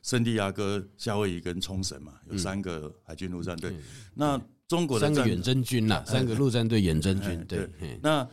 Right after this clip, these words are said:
Speaker 1: 呃，中国的策略是把美国挡在第二岛链之外，哈。
Speaker 2: 嗯，嗯。
Speaker 1: 当然第一岛链它自己要处理。
Speaker 2: 嗯。
Speaker 1: 那，那个美国要进到一、二岛链中间，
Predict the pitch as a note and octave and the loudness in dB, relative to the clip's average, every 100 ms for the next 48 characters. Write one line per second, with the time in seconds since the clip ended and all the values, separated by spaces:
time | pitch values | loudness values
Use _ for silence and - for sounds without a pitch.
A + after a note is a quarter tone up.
0 | - _ - G#2 F#2+ F#2+ C#3+ D3+ B2+ G#2+ | -14 _ -6 -2 -2 -2 0 0 2 0
1 | G#2 G#2 C3 A#2 A2+ A2 F#2+ - B2 A#2 | 0 -2 -2 0 0 -2 -6 -6 -4 -4
2 | F2 F#2 G2 F2+ E2+ F#2 D2+ F2+ - F#2+ | -4 -2 -2 -4 -8 -14 -12 -12 -8 -8
3 | D#2+ E2 - G#2 F2+ - - A2 G2+ F#2 | -8 -10 -6 -6 -6 -10 -8 -2 -2 -2
4 | F2 D#2 F#2 E2+ E2 F2+ F#2+ F2+ C#2+ G2 | -4 -12 -12 -10 -10 -10 -8 -8 -8 -8
5 | G#2+ F#2 F#2+ A2 A#2+ G2+ A#2 A2 F#2 G2 | -6 -4 -4 -2 -2 -2 -2 -4 -4 -4
6 | G2 F#2+ - - A2 D#2 E2 E2 - D#2 | -4 -8 -10 -16 -12 -10 -8 -8 -10 -12
7 | D#2 C#2+ - - E2+ D2+ A2+ A2+ - - | -14 -16 -16 -6 -4 0 -2 -4 -16 -20
8 | G#2 - A2+ F#2+ F#2 F#2+ F#2+ G#2+ G#2+ A2 | -20 -12 -8 -4 -4 -4 -2 -2 -2 -2
9 | G2+ G#2 A#2+ A#2 A#2+ A2 E2+ D#2 F#2 F2+ | -2 -2 -2 0 0 0 -2 -8 -8 -8
10 | E2+ F2+ E2 | -6 -8 -8